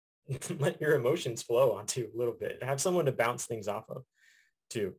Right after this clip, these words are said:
Um, so many of the people in, in, in this space are, you know, have mental neurodivergences and they're A D H D or something, and they, and they, they can't function always, you know, by themselves,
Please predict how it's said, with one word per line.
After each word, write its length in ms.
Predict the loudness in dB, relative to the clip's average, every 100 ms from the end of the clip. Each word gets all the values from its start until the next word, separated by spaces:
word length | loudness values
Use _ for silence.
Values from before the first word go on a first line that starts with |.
| _ -6
Um, 420 | -4 -2 -4 -8 _ -20 _ -4
so 160 | 2 6
many 200 | 8 6
of 80 |
the 60 | 4
people 380 | 0 0 2 0
in, 260 | 0 -6 -12 _ -8
in, 280 | -6 -6 -6
in 120 | -4
this 120 | -2 -2
space 360 | 0 0 0
are, 360 | 0 0 0 -6 _ _ -20 -20 -20 _ -4
you 80 | -2
know, 100 | 2
have 300 | 2 0 -4 _ _ _ -2
mental 500 | -2 2 2 4 4
neurodivergences 1080 | 4 4 4 2 0 -4 -6 -6 -6 -8
and 120 | -6
they're 200 | -6 -6 -8 0
A 80 | 2
D 120 | 4
H 200 | 2 2
D 220 | -2 0
or 80 | 0
something, 360 | -2 -4 -4 -4
and 100 | -2
they, 140 | 0
and 140 | 0 0
they, 220 | 0 -2 -2
they 100 | -2
can't 440 | -4 -2 -2 -4
function 440 | -4 -4 -4 -8
always, 560 | -4 -4 -4 -8 -14 -20 _
you 80 | -6
know, 240 | -4 -6 -10 2
by 160 | 4 4
themselves, 580 | 2 2 2 0 -6